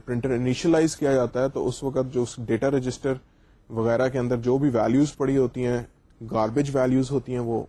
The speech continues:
وہ انیشلائز ہو جاتی ہیں، یعنی کہ وہاں پہ زیرو آ جاتا ہے۔ اور انیشلائز کرنے کے بعد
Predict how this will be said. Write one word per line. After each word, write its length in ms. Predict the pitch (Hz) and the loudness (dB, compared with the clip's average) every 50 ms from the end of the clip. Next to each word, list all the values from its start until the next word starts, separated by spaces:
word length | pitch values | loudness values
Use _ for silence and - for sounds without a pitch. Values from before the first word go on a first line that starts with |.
| - 117 | -10 -6
وہ 200 | 117 117 120 120 | -2 0 0 2
انیشلائز 500 | 117 117 113 - 143 135 127 131 127 131 | 0 0 -2 0 0 2 2 2 0 0
ہو 100 | 127 120 | 0 0
جاتی 320 | 120 113 - - 117 113 | 0 0 -2 -4 -6 -6
ہیں، 160 | 113 98 - | -6 -6 -6
یعنی 200 | 117 110 107 107 | -6 -4 -4 -4
کہ 100 | 110 113 | -6 -6
وہاں 180 | 107 107 107 107 | -6 -6 -6 -6
پہ 180 | 110 117 110 | -6 -6 -6
زیرو 300 | 104 101 107 107 101 92 | -4 -4 -4 -2 -2 -2
آ 120 | 67 64 58 | -2 -4 -6
جاتا 280 | 50 - 50 - - - | -8 -10 -14 -16 -16 -18
ہے۔ 200 | - - _ _ _ _ _ | -20 -20 _ _ _ _ _
اور 200 | - 120 123 - - - | 0 0 0 0 0 0
انیشلائز 560 | 139 143 143 - - 185 180 175 180 170 - | 0 2 2 2 2 4 4 4 4 2 2
کرنے 260 | - 156 147 147 147 | 0 0 2 2 0
کے 100 | 143 139 | 0 0
بعد 280 | 120 120 113 117 120 | 0 2 2 2 2